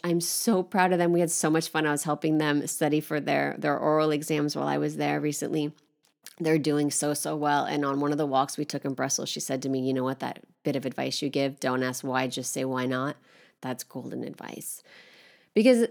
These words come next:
if you keep saying, "Why, why, why?" that's just resistance, and that's not going to help anyone get anywhere. And I say that with a lot of compassion because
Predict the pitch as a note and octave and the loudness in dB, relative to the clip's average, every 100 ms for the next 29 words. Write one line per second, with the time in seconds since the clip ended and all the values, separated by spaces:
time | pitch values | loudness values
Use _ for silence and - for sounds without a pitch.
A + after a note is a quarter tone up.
0 | - - G3+ A3+ G#3+ C4 - A3+ G3 F#3+ | -2 -2 2 2 4 2 4 4 6 6
1 | D#4+ D4+ C#4 D4+ D#4 D4 C#4+ D4 B3+ E3 | 6 4 4 2 2 2 2 2 0 0
2 | E3 E3 - E3 - - C3+ C#3 C3 B2 | 0 -2 -2 -2 -4 -6 -8 -4 -2 -2
3 | - A#2+ A#2+ B2 A#2+ A#2 A#2+ B2 A#2+ B2+ | -4 -6 -6 -6 -6 -6 -8 -10 -10 -12
4 | B2 A#2 A2+ B2 G#2+ - G#2 G2 - - | -10 -10 -10 -10 -12 -10 -10 -10 -12 -12
5 | - - - - - C#3 D3 C#3+ C#3 C3+ | -10 -10 -10 -12 -4 -4 -2 -4 -4 -4
6 | C#3 C3 C3 B2+ A#2+ A#2 B2+ C3 B2 | -4 -4 -6 -4 -4 -4 -8 -8 -10